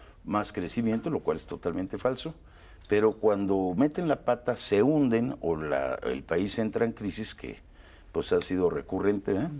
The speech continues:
Speaker 1: Ahí está, cuando entra Miguel de la Madrid, eh, reci-, vamos, meses atrás, López Portillo había expropiado la banca.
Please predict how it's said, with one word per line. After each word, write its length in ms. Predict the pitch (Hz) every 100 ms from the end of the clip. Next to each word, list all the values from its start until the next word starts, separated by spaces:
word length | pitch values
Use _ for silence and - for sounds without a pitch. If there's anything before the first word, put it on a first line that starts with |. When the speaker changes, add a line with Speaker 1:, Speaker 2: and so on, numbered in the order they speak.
| 113 127 135 -
Speaker 1:
Ahí 160 | 113 117
está, 240 | - 160
cuando 260 | - 117 160
entra 200 | 214 202
Miguel 260 | 139 104 147
de 100 | 135
la 80 |
Madrid, 360 | 110 120 85 80 - - - - - - - - - - -
eh, 520 | 90 85 85 80 80
reci-, 320 | 82 90 - -
vamos, 360 | 110 110 -
meses 440 | 104 123 123 120 117
atrás, 640 | 113 101 87 - - - - - - -
López 320 | 90 - 90
Portillo 380 | - - 110 104
había 400 | 95 95 98 -
expropiado 520 | 71 - 82 80 85 78
la 80 | -
banca. 220 | -